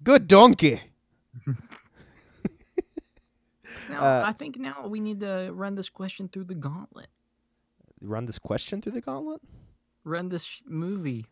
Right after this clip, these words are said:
Speaker 2: through the gauntlet of
Speaker 1: Of our three
Speaker 2: questions.
Speaker 1: questions. We ask these every single episode,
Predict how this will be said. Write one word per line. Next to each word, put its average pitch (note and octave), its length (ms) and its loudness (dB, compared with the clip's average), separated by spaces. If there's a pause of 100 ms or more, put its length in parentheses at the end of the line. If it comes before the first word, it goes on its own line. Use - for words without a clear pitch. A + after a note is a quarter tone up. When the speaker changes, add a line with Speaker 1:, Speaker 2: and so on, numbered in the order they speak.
(100)
Speaker 2:
through D#3 140 -12
the D#3 80 -10
gauntlet D#3 560 -8
of - 100 -12
Speaker 1:
Of C3 120 -16
our C#3 120 -4
three E3+ 240 -6
Speaker 2:
questions. - 520 -8
Speaker 1:
questions. - 20 -14
We B2 140 -6
ask D3+ 240 -8
these C#3+ 180 -8
every D#3+ 320 -6
single E3 320 -6
episode, G2+ 600 -10